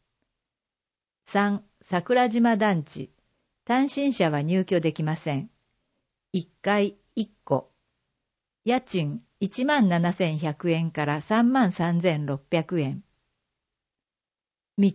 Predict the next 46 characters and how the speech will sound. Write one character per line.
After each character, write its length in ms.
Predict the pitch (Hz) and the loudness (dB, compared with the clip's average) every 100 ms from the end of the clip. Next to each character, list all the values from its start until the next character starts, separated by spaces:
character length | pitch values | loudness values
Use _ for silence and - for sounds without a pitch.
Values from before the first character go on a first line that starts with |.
| - | -2
つ 140 | - 226 | 0 4
目、 280 | 220 - _ _ _ - | 4 2 _ _ _ -4
一 160 | 180 _ | -4 _
般 240 | 247 240 240 | 2 4 4
世 120 | 220 | 2
帯 300 | 220 202 185 | 4 4 4
向 140 | 180 | 2
け。 280 | - 156 - _ _ _ _ _ - | 0 -4 -4 _ _ _ _ _ -4
身 220 | 247 269 | -2 0
体 240 | 254 262 | 0 0
障 300 | 254 254 254 | 2 4 4
害 200 | 240 226 | 4 2
者、 280 | 196 - 143 | 0 -2 -4
高 280 | - 233 240 | -2 2 4
齢 220 | 240 240 | 4 4
者 140 | 233 233 | 0 0
世 180 | 226 226 | 0 0
帯 220 | 175 147 | 0 0
は 140 | 139 | -2
入 220 | 151 175 175 | 0 0 0
居 160 | 180 | 0
で 120 | 160 | 0
き 120 | 160 156 | -2 -4
ま 120 | 160 | -4
せ 180 | 160 147 | -4 -8
ん。 140 | 190 _ _ _ _ _ _ _ _ | -8 _ _ _ _ _ _ _ _
単 200 | 240 262 277 | 0 0 0
身 200 | 285 269 | 0 2
者 160 | 214 160 | 2 0
は 100 | 151 | 0
入 240 | 165 185 | 2 0
居 160 | 185 175 | 0 0
で 120 | 165 | 0
き 120 | 165 | -2
ま 120 | 160 | -4
せ 180 | 165 151 | -4 -6
ん。 140 | 147 214 _ _ _ _ _ _ _ _ - | -8 -12 _ _ _ _ _ _ _ _ -2
三 240 | 247 262 | 0 0
箇 120 | 269 | 0
所 180 | - 190 | 0 0
あ 80 | 147 | 0
り 120 | 151 | -2
ま 140 | 139 147 | -4 -8
す。 240 | - _ _ _ _ _ _ _ _ _ _ - | -12 _ _ _ _ _ _ _ _ _ _ -10
一、 480 | 175 - 208 - _ _ _ - | -10 -8 -6 -6 _ _ _ -6
一 240 | 180 233 | -6 -2